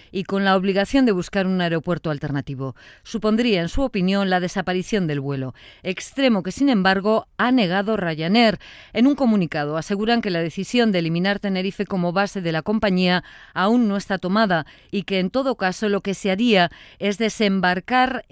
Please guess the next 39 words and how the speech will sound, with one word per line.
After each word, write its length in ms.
al 240
pasaje 440
en 80
Tenerife 580
y 160
repostar 840
en 140
otro 260
aeropuerto. 560
De 140
hecho, 260
Ryanair 560
sigue 280
vendiendo 420
vuelos 320
con 160
este 180
destino 460
para 420
su 220
campaña 460
de 80
invierno. 520
Desde 280
uso 320
están 280
convencidos 680
de 100
que 120
se 120
trata 320
de 100
una 200
nueva 420
maniobra 480
de 80
la 100
compañía 500
irlandesa 600